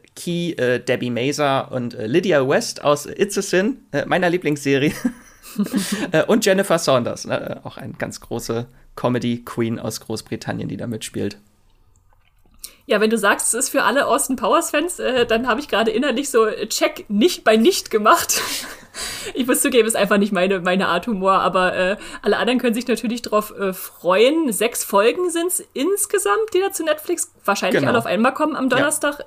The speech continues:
Speaker 2: Weißt du schon, wie lang die sein werden? Ob halbstündig oder, oder länger?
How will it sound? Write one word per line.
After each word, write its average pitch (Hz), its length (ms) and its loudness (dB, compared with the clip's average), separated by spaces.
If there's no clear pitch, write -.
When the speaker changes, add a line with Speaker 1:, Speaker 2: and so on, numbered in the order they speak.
Speaker 2:
Weißt 185 300 -2
du 320 60 -2
schon, 294 260 0
wie 226 60 0
lang 185 340 0
die 285 140 -4
sein 294 280 -2
werden? 339 260 0
Ob - 180 -8
halbstündig 285 640 -4
oder, 240 280 -2
oder 202 400 -4
länger? 196 360 -2